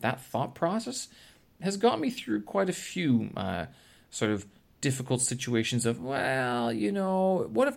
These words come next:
what if I do it later?" No, just go do it now. Twenty minutes,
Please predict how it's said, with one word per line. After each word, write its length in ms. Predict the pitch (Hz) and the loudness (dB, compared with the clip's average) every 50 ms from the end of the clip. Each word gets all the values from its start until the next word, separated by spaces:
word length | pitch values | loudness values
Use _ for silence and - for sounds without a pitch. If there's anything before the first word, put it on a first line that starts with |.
| - - - - - - | -4 -18 -20 -20 -18 -12
what 100 | - 185 | -10 -8
if 80 | - | -2
I 60 | 170 165 | -2 0
do 220 | 151 160 156 151 | 4 4 4 4
it 100 | 139 - - _ _ _ _ _ _ - | 4 0 -4 _ _ _ _ _ _ -6
later?" 1040 | - 131 131 131 131 127 123 123 120 113 104 95 90 - 175 - - 55 - - - - _ _ _ - | -2 2 4 4 6 6 6 6 6 6 6 4 4 2 0 -2 -4 -8 -12 -16 -18 -20 _ _ _ -8
No, 260 | 127 104 85 - - - | -6 -6 -6 -6 -10 -16
just 200 | - - 127 - | -10 -10 -8 -4
go 100 | - 131 | -4 -4
do 240 | 160 180 190 190 185 | -2 2 2 4 4
it 80 | 185 - | 4 2
now. 520 | 127 120 110 107 107 107 107 107 104 104 - - _ _ _ _ - | 2 2 2 4 4 4 4 4 2 0 -6 -20 _ _ _ _ -20
Twenty 360 | - - 104 107 123 156 165 | -16 -6 -2 0 2 2 2
minutes, 520 | 151 139 127 127 127 127 127 - - - | 2 2 2 2 2 0 0 -4 -6 -8